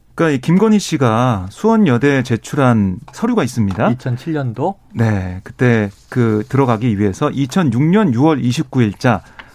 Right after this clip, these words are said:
Speaker 1: 한국게임산업협회에서 발급받은
Speaker 2: 음.
Speaker 1: 기획이사 재직증명서가 있어요.
Speaker 2: 네네.
Speaker 1: 근데 여기에 대한 뭐, 여러 가지 의혹이 제기가 돼 있는데
Speaker 2: 그렇죠.
Speaker 1: 김의겸 의원이 이번에 공개한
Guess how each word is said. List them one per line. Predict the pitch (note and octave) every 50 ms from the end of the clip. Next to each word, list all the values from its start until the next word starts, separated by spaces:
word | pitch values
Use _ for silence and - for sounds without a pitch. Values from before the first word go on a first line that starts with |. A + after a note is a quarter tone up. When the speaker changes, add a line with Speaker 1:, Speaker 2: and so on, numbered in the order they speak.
| - -
Speaker 1:
한국게임산업협회에서 | - G#3+ G#3 G#3 G#3+ G#3+ A3+ F#3 F3+ E3+ E3 F3 E3 D3+ D3 C3 B2+ C#3 B2 B2 C3+
발급받은 | B2+ A2 A2+ A2 A#2+ B2 - A2 F#2+ F#2+ C3+ F#3+ A#3
Speaker 2:
음. | B3 - - A#2
Speaker 1:
기획이사 | G2 D3 C#3 E3+ D#3+ C3 C3 A#2 C#3+ D#3 C#3+
재직증명서가 | - B2+ B2+ F#3+ F#3 - E3 D3+ C3 A#2+ G#2+ B2+ A#2+ A2+
있어요. | F#2 - - A#2+ G2+ F2+ G2+ A2
Speaker 2:
네네. | A#2 A2 G#2 G2+ F#2 E2+ F2 - - - - - - -
Speaker 1:
근데 | C3+ A#2
여기에 | A2+ A#2+ D3 D#3 C#3
대한 | C#3 C3+ B2+
뭐, | A2+ A2 G#2+ A2
여러 | - A#2 C3 B2
가지 | B2+ A2+ F#2 G2 G2+ A2+ E3+ A3 G#3+ - _ B2
의혹이 | B2 B2+ A#2+ C3
제기가 | - - A#2 B2+ A#2+
돼 | B2 A2+ A2
있는데 | A2 G#2 G2 F#2 F#2 A2 D#3+ C#3
Speaker 2:
그렇죠. | B2 F#2+ - - - F#2 F2 - - _
Speaker 1:
김의겸 | - - E3+ F#3+ G#3+ G#3+ G#3 G#3 G#3 G3 F#3+ F#3 D3+ - -
의원이 | C3 C#3+ D3+ D3 C#3+ C#3 D3+ F3+ G3+ G3+ F#3
이번에 | - C3+ C3+ C#3+ C#3 B2+
공개한 | - D3+ E3 F3+ D#3+ F3 D3 A#2 G2+ F2